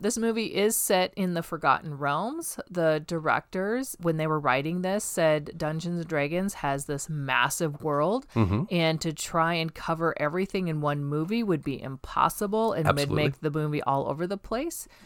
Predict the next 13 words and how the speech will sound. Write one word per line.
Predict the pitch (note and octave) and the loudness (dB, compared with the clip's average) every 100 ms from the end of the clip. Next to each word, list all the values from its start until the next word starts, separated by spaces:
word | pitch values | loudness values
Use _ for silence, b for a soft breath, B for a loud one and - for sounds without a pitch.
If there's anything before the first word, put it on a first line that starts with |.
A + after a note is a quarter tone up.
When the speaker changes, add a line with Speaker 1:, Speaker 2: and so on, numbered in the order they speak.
| b | b
Speaker 2:
As | - - | -2 2
Speaker 1:
So | D#3+ | 2
they | E3+ | 4
Speaker 2:
if | E3+ | 2
it | - | 4
wasn't | A2 G#2+ | 6 6
Speaker 1:
decided | G#2 F#2+ | 4 4
Speaker 2:
already. | G2+ A2 D#3+ | 4 4 2
Speaker 1:
to | F3 D#3+ D3+ D3+ - b | 0 -2 -2 -4 -8 b
Speaker 2:
<laughs> | b | b
Speaker 1:
set | - A3+ - F#3 - | -2 0 2 0 -2
this | - F3 E3+ - - | -2 0 0 -4 -8
in | D#3+ D3+ C#3+ F#3 | -4 -2 -2 -2